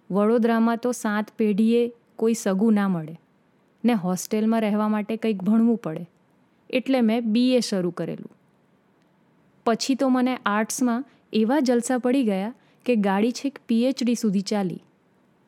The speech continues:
એક જ રૂમમાં સાડા અગિયાર વર્ષ રહી. સ્વાભાવિક છે કે હોસ્ટેલમાં મારી આણ પ્રવૃત્તિ જ હોય.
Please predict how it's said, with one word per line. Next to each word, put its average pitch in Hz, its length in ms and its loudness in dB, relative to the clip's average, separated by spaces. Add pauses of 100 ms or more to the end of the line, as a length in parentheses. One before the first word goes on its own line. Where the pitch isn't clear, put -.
(540)
એક 262 300 -2
જ 302 160 2
રૂમમાં 220 540 2
સાડા 226 480 -2
અગિયાર 208 460 0
વર્ષ 226 300 0
રહી. 202 260 -2 (640)
સ્વાભાવિક 220 600 -2
છે 233 220 -4 (540)
કે 247 80 0
હોસ્ટેલમાં 208 680 0
મારી 202 320 0
આણ 202 240 0
પ્રવૃત્તિ 202 520 -2
જ - 200 -14
હોય. 190 200 -6